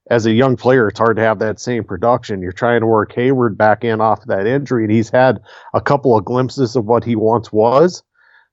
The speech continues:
but it's kinda hit or miss on who's gonna show up each night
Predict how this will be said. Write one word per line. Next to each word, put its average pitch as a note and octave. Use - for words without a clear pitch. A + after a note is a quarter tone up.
but A#2
it's G#2+
kinda C3
hit B2+
or A#2+
miss B2+
on A2+
who's A2+
gonna A#2+
show A#2+
up B2+
each C3+
night C#3+